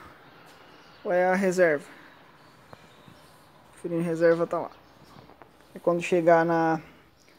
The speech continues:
entrega, puxa o número um, número dois, número três, número quatro, e assim vai, vai fazendo as entregas. Até quando chegar no último número ali, que seria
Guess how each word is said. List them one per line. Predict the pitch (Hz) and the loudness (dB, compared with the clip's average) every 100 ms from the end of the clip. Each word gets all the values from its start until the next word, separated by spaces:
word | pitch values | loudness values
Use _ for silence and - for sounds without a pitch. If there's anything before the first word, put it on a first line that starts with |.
| _ | _
entrega, | 170 165 185 208 220 - _ _ - | -8 4 6 6 2 -4 _ _ -2
puxa | 214 - | 0 4
o | 226 | 4
número | 220 214 214 | 6 6 6
um, | 240 269 269 - - - - | 6 4 0 -14 -20 -20 -6
número | 202 208 196 | 0 2 8
dois, | 226 233 214 | 10 12 10
número | 202 196 | 6 4
três, | 202 220 220 | 6 6 6
número | 208 202 202 | 6 0 4
quatro, | 214 220 220 214 - - - | 8 6 6 -4 -10 -18 -2
e | |
assim | 180 - 214 | 0 0 -2
vai, | 202 220 220 220 - - - - - - - | 6 8 8 6 0 -14 -20 -20 -20 -20 -18
vai | - | -16
fazendo | - 202 202 214 | 0 2 2 2
as | 214 | 4
entregas. | 214 214 185 143 - - - | 4 4 6 4 -2 -18 -14
Até | 190 196 | -4 -2
quando | 190 202 | 0 0
chegar | - 214 202 202 202 | 2 4 8 8 6
no | 202 | 4
último | 214 214 214 | 2 2 2
número | 208 208 202 | 2 4 4
ali, | 202 214 - - - | 4 4 0 -10 -12
que | |
seria | - 208 208 202 196 190 | 4 6 10 10 10 8